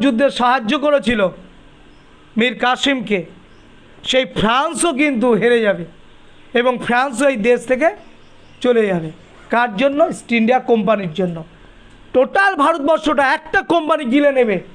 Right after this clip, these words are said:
তার নাম হচ্ছে ইস্ট ইন্ডিয়া কোম্পানি। আর যে সমস্ত ফরাসিরা এসেছিল, পর্তুগিজরা এসেছিল, ওলন্দাজরা এসেছিল, কেউই আর পরবর্তীকালে ইস্ট ইন্ডিয়া কোম্পানির সঙ্গে শক্তিতে পেরে উঠল না এবং তারা একের পর এক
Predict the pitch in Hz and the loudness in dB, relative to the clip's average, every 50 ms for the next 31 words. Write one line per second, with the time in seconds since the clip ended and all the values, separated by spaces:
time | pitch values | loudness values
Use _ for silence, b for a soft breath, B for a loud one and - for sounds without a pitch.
0 | - - - - - - - - - - 220 208 208 220 233 254 247 254 240 247 | -20 -20 -20 -20 -20 -20 -20 -6 -2 0 2 2 4 2 2 2 2 0 0 0
1 | 240 247 233 - - 254 240 233 233 226 - 226 220 220 214 196 233 233 240 269 | 0 -2 -2 -2 -2 0 2 2 2 0 2 2 0 2 2 2 0 0 0 0
2 | 277 285 285 - B B B B B B B B 233 254 269 254 180 160 262 302 | -4 -4 -6 -12 B B B B B B B B -2 0 0 -2 -2 0 0 0
3 | - 311 320 311 320 302 294 302 294 277 - - - 247 262 285 269 - 285 277 | 0 0 0 0 0 0 0 0 -2 -2 -2 -2 -2 0 0 0 0 0 2 2
4 | 269 262 254 185 254 240 - 233 240 233 226 233 254 262 - - 311 277 269 294 | 2 2 2 2 0 0 2 2 0 0 2 2 0 0 2 0 0 0 2 0
5 | 262 226 262 254 240 208 233 220 226 226 220 208 208 B B B B 247 247 277 | 2 2 2 2 2 0 0 0 2 0 0 0 -2 B B B B 0 2 2
6 | 320 359 359 392 381 339 320 330 311 294 240 277 262 - 233 226 202 180 - B | 2 0 0 0 -2 0 0 0 0 0 0 -2 -2 0 0 0 0 -2 -4 B
7 | B B B B B B 277 320 359 403 403 370 330 262 226 208 180 175 - - | B B B B B B -2 0 0 2 0 0 0 0 -2 -2 -6 -10 -14 -10
8 | - - 247 254 277 311 349 359 349 - 339 302 233 254 226 196 185 175 - - | -2 2 2 2 2 2 0 -2 0 0 0 2 2 2 0 0 -2 -6 -8 -10
9 | - B B B B B B 240 294 262 - 311 320 311 285 - - - 262 269 | -20 B B B B B B 0 0 0 0 -2 -2 0 0 -2 0 0 -2 0
10 | 254 254 277 269 277 226 - 269 254 247 240 226 208 180 - - - 277 277 277 | 0 0 0 0 0 -2 0 0 0 0 0 0 -2 -2 -4 -6 -2 -2 -2 -2
11 | - - 311 247 220 269 - - 254 240 247 269 277 226 220 302 302 302 294 330 | 0 -2 -2 0 0 -2 -2 0 0 2 2 2 0 0 0 2 2 2 2 0
12 | 349 339 - - B B B B B B B B - 240 254 262 240 - - 254 | -4 -6 -10 -20 B B B B B B B B 0 0 0 0 -2 -2 0 0
13 | 247 254 247 240 233 233 269 285 277 202 269 254 247 254 269 269 | 2 2 0 0 -2 -2 -2 -4 -2 0 0 2 2 2 0 0